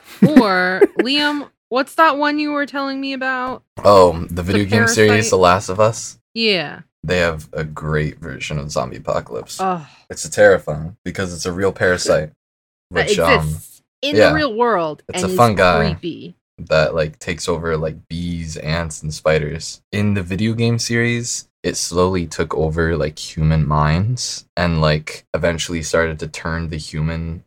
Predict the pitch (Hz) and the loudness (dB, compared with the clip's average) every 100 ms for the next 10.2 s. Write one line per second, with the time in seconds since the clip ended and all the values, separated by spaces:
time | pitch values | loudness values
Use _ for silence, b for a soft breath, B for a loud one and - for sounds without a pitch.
0 | - 85 80 - 80 78 78 78 82 87 | -10 -8 -8 -6 -6 -6 -8 -4 -4 0
1 | 120 123 - - 82 90 - 87 - 87 | -2 -2 -10 -8 -4 -4 -6 -10 -6 -6
2 | 92 101 101 _ - 85 78 78 - - | -4 -4 -6 _ -6 -4 0 -2 -4 -20
3 | _ - 85 82 85 85 85 - 82 80 | _ -8 -2 2 2 2 -4 -8 -6 -2
4 | 78 80 78 - 76 76 82 85 98 110 | 0 -2 -4 -6 -6 -6 -8 -6 -4 -4
5 | 113 - _ _ 90 85 82 90 - 87 | -4 -8 _ _ -4 -4 -2 -4 -4 -4
6 | 80 78 78 - - 90 92 95 92 85 | -4 -4 -6 -8 -8 4 6 6 -2 -8
7 | 78 - 90 82 - 92 80 - - 101 | -10 -8 -6 -6 -6 -6 -6 -8 -8 -4
8 | 82 76 78 73 - 87 - - 73 - | -4 -4 -6 -6 0 -2 0 -2 -4 -4
9 | - 78 78 - 82 78 78 76 76 87 | -4 -2 -2 -2 0 0 2 0 0 -2
10 | 120 - | -4 -10